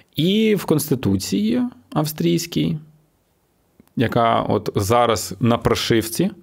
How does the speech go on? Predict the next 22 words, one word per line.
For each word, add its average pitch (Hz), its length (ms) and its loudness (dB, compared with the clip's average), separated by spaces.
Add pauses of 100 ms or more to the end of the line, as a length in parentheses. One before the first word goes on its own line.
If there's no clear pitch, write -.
(160)
на 120 140 2
рівні 110 260 2
прошивки 104 560 -2
в 101 600 2
мізках 104 480 0
австрійців, 185 540 -4 (500)
записана 147 1120 0
стаття 156 560 -2
про 120 560 2
нейтралітет, 110 800 0 (420)
неприєднання 113 800 2
до 101 140 2
жодного 98 1080 2
військового 98 540 0
блоку. 190 460 0 (220)
Ну, 165 180 4
насправді 147 360 2
Австрія 139 320 2
має 127 160 4
співпрацю 107 440 0
з 92 40 0
нато, 123 340 0